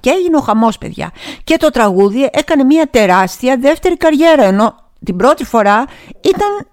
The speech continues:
σχεδόν αποτυχία. Και πούλησε σαν τρελό, που, σαν στραγάλια δηλαδή φεύγανε οι δίσκοι τότε και τα C D. Αυτή ήταν η δύναμη εκείνων των πρώτων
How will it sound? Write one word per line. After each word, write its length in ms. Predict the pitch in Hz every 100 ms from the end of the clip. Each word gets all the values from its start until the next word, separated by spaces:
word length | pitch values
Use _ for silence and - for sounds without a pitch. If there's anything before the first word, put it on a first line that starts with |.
| _ -
σχεδόν 380 | - 302 302 403
αποτυχία. 680 | 381 285 233 - 196 170 139 _ _ _ _
Και 160 | -
πούλησε 580 | - - 339 415 415 - 453 427 - -
σαν 220 | - - 415
τρελό, 380 | 403 403 415 302
που, 240 | 269 254 - 175 269
σαν 220 | - 381
στραγάλια 500 | - 392 403 392 277
δηλαδή 380 | 196 185 175 156
φεύγανε 600 | 175 160 160 143 135 135 - - - - 185 -
οι 180 | 240
δίσκοι 480 | 214 240 254 - 190
τότε 360 | - 180 170 170
και 160 | 170
τα 140 | - 165 -
C 40 | 160 139
D. 100 | 131 - - - - - - - - -
Αυτή 280 | - -
ήταν 360 | 392 415 392 339
η 40 |
δύναμη 760 | 233 220 269 220 190 175 196 180
εκείνων 640 | - 202 - 320 277 202 180
των 220 | 180 170
πρώτων 540 | 214 247 247 175 -